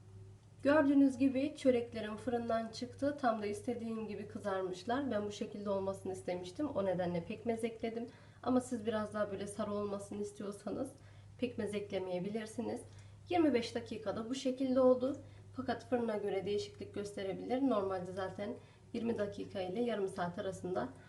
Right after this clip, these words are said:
e, çabucak bu şekilde pişebilen bir çörek. Ve, e, diğer videolarımızda da olduğu gibi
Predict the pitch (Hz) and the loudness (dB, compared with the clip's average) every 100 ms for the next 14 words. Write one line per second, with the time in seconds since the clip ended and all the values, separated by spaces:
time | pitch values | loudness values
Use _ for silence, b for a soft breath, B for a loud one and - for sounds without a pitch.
0 | B B 190 202 - 226 208 226 - 247 | B B -2 0 0 -2 -2 -4 -4 -4
1 | 202 - 196 247 254 - 202 208 208 190 | -4 -6 2 2 2 -6 -4 -2 -2 -2
2 | 175 - 190 220 269 - - - - - | -2 -6 -6 -4 -4 -6 -16 -18 -20 -20
3 | - - - - 262 277 - - - 202 | -20 -20 -20 2 6 6 4 -10 -6 -4
4 | 202 247 254 226 208 202 190 185 185 180 | 2 6 6 6 0 -2 0 0 -2 -2
5 | 180 202 214 208 220 214 208 247 | -2 0 -2 -2 -2 -2 0 0